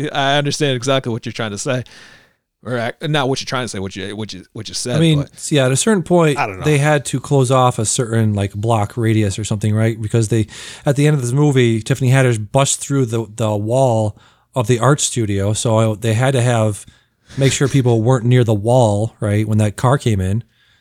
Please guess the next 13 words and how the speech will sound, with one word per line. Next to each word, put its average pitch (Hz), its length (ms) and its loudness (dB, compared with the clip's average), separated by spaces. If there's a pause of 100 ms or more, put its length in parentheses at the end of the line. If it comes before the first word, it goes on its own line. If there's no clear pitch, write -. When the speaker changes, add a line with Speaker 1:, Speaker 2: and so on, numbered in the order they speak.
(220)
Speaker 2:
So - 140 -4
they 123 80 4
had 147 220 2
to 123 240 0
event-, 131 380 -2
they 151 80 4
Speaker 1:
Yeah. 170 100 4
Speaker 2:
had 170 160 0
to 131 160 -4
sort 131 280 -2
of 113 120 -6
corral 123 340 0
people 107 480 -4